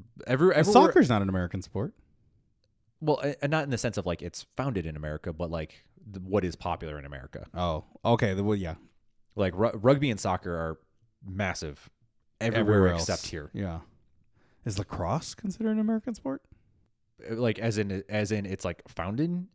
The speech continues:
Speaker 2: Yeah.
Speaker 1: in America? Um, I, that I don't know.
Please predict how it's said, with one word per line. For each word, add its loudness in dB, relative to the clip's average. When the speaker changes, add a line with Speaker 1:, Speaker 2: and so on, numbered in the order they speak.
Speaker 2:
Yeah. 0
Speaker 1:
in 0
America? -2
Um, -2
I, -4
that -2
I -6
don't -10
know. -10